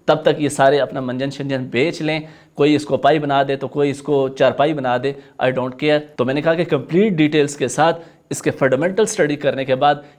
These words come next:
each and everything इसकी स्टडी करने के बाद then मैं वीडियो बनाऊंगा और आप लोगों को बताऊंगा कि भाई आप लोग यहाँ से कितना पैसा कमाने जा रहे हैं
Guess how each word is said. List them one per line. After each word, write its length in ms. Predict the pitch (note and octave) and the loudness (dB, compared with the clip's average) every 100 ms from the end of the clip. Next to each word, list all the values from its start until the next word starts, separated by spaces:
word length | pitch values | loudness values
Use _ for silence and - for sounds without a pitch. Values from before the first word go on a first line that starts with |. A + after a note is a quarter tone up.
| - | -6
each 200 | F3 F#3+ | -4 -2
and 140 | D3+ C#3+ | 0 0
everything 420 | C#3+ C#3+ D3+ E3 | 0 -2 -8 -10
इसकी 240 | C#3+ D#3 | -8 -8
स्टडी 260 | C#3+ C3+ C3+ | -2 -2 -2
करने 220 | C3+ C3 | -4 -4
के 80 | B2 | -2
बाद 260 | C3+ C3+ - C#3 | -2 -4 -8 0
then 220 | D3 F3+ | 2 2
मैं 120 | E3+ | 0
वीडियो 260 | C#3 C#3 C#3 | 0 -2 -2
बनाऊंगा 280 | C3 C3 | -2 0
और 120 | C3 A#2+ | 2 2
आप 160 | A#2+ | 0
लोगों 120 | C3 | -4
को 100 | B2+ | -4
बताऊंगा 320 | A#2+ C3 C#3 C3+ | -4 -2 -2 -2
कि 140 | C3+ | -6
भाई 260 | A#2 A#2+ C3+ | -4 -4 0
आप 240 | B2 B2 B2 | 0 0 -2
लोग 160 | B2+ | -2
यहाँ 220 | A#2 A2+ A#2 | -4 -8 -6
से 160 | C#3 | -6
कितना 440 | C3 A#2+ - C3+ B2+ | -6 -8 -8 -4 -2
पैसा 320 | A#2+ - B2 | -2 -2 -4
कमाने 360 | - A2+ A2+ A#2 | -4 -6 -4 -4
जा 180 | G#2 | -2
रहे 140 | A#2 | -2
हैं 120 | C#3+ | -2